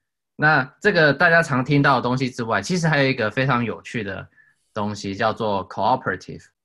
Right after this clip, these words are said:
中文可能有些人翻作合作社。那这个东西，它在这个时候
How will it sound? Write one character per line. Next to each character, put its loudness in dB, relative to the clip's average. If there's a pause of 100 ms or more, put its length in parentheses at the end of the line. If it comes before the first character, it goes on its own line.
中 -4
文 2
可 -6
能 -4
有 -4
些 0
人 -4
翻 -4
作 -6
合 -8
作 -6
社。 -8 (220)
那 0
这 2
个 2
东 2
西， -2
它 -2
在 0
这 -2
个 -2
时 -10
候 -8